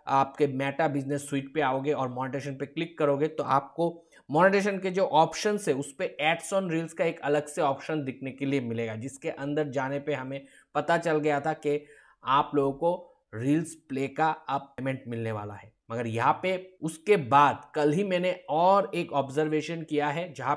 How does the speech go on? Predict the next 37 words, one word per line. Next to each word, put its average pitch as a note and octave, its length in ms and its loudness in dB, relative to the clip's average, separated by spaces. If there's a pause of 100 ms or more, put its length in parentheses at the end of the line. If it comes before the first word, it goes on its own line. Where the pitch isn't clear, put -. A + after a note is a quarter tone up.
पे F3+ 40 -4 (180)
एलिजिबिलिटी B3 760 0
क्राइटेरिया F3+ 560 2
जो F3+ 160 0
होता C3+ 260 -2
है, A#2+ 160 -4
जैसे C#3 280 -4
कि E3 160 -4 (340)
व्यू D#3+ 280 2 (120)
पेज F3 320 0
एलिजिबिलिटी D#3+ 480 -4
क्राइटेरिया, B2+ 460 -2
वहाँ C#3 160 2
पे F#3+ 140 -4
क्लिक F#3+ 340 -6
करने D#3+ 260 2
पे F3+ 240 -2 (320)
आपको E3 360 8
अब - 340 6
क्राइटेरिया E3+ 640 4
में G3+ 120 0 (180)
ads D#4 260 -2
on D3+ 180 2
reels D3+ 340 -4
दिखने C#3 280 -4
के D3 140 -4
लिए C#3+ 160 4
मिलेगा। A2+ 380 -4 (120)
इसका E3 260 -2
सीधा G3 480 2
सीधा F#3+ 360 2
मतलब D#3+ 460 -4
ये C#3 220 0
बन E3 180 -4
रहा C3+ 260 0
है C#3 140 -2 (540)
कि - 200 -4